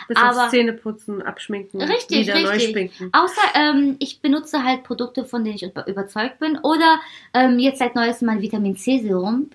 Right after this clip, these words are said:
Speaker 1: Mhm.
Speaker 2: Das ist super. Das
Speaker 1: Ja?
Speaker 2: weiß ich, ja, super. Vitamin
Speaker 1: Hab
Speaker 2: C
Speaker 1: ich auch schon
Speaker 2: ist
Speaker 1: mal
Speaker 2: ganz,
Speaker 1: gehört.
Speaker 2: ganz toll. Mit,
Speaker 1: Mhm.
Speaker 2: also das kribbelt auf der Haut und das hat meine, meine Haut aber ein bisschen schon, schon verfeinert auf jeden Fall.
Speaker 1: Schön,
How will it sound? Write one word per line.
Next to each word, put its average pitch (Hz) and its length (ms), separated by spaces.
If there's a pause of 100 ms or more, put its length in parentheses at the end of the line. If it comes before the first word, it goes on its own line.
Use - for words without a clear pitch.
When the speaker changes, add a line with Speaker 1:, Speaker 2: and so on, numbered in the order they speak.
Speaker 1:
Mhm. 190 280
Speaker 2:
Das 320 160
ist - 180
super. 180 440
Das - 120
Speaker 1:
Ja? 226 200
Speaker 2:
weiß 403 100
ich, - 80
ja, 190 320
super. 208 460 (480)
Vitamin 220 500
Speaker 1:
Hab 226 80
Speaker 2:
C 247 80
Speaker 1:
ich 277 100
auch 240 80
schon 240 120
Speaker 2:
ist 190 60
Speaker 1:
mal 175 40
Speaker 2:
ganz, 170 240
Speaker 1:
gehört. 165 60
Speaker 2:
ganz 214 240
toll. 190 320 (100)
Mit, 202 160
Speaker 1:
Mhm. - 80
Speaker 2:
also 208 320
das 220 220 (280)
kribbelt 349 380
auf 285 120
der 262 160
Haut 254 280
und 226 100
das 226 160
hat 247 100
meine, 214 360
meine 202 380
Haut 240 160 (120)
aber 202 140
ein 196 220
bisschen 277 260
schon, 233 180
schon 180 320
verfeinert 226 480
auf - 140
jeden 175 160
Fall. - 160
Speaker 1:
Schön, 185 240